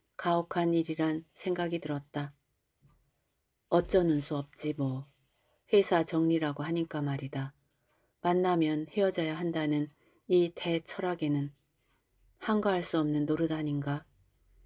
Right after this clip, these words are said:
그러나 나가노군, 후지코에게는 이 사실을 네가 말해다오. 난 여기 있을 테니까. 평소에 요시가와답지 않게 그는 약해져 있었다.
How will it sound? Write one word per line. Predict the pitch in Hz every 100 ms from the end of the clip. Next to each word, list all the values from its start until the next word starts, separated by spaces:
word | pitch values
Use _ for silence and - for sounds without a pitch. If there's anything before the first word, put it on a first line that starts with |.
| _ _ _ _ _ -
그러나 | - 180 156 147 143
나가노군, | 143 147 160 156 143 151 160 - _ _ _ _
후지코에게는 | - 208 202 - 165 156 151 147 143 _ _ _ _ -
이 | 180
사실을 | 175 190 175 151 143 143 _ _ _ _ _ _ _ _
네가 | 170 165 151
말해다오. | 143 147 156 160 147 135 139 _ _ _ _ _ _ _ _ _ -
난 | 160 151
여기 | 143 151 156
있을 | 151 143 165
테니까. | - 156 151 - 143 139 _ _ _ _ _ _ _ _ _ _ _ _ 101 - _ _ _ _ _ _ -
평소에 | 240 233 226 190 180 175 175 -
요시가와답지 | 190 - 202 185 180 170 - 170
않게 | 160 160 160 156 160
그는 | - 175 175 170
약해져 | 185 - 202 185
있었다. | 165 - 143 - 151